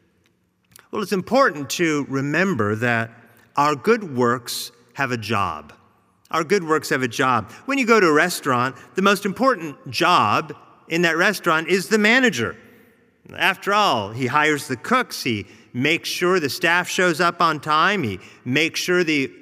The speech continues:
waiters get the orders right. Now, of course, the, the waiters really matter, right? The waiter is the one you interact with. The waiter is the one who brings you your food and refills your drink, who helps you if there's a problem.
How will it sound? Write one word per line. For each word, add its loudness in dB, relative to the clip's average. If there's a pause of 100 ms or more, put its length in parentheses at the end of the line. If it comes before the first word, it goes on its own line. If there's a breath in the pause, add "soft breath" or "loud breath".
(160)
waiters 4
get 0
the 0
orders 2
right. 2 (280 loud breath)
Now, 2
of 0
course, 0
the, 0
the 0
waiters 2
really 0
matter, 0 (420 loud breath)
right? -2
The 2
waiter 4
is -2
the -2
one 2
you -2
interact -2
with. -2
The -8
waiter 2
is 0
the -4
one 2
who -2
brings 0
you 0
your 0
food 0
and 0 (560 loud breath)
refills 2
your 0
drink, -2
who -2
helps -6
you -2
if -2
there's -2
a -8
problem. -4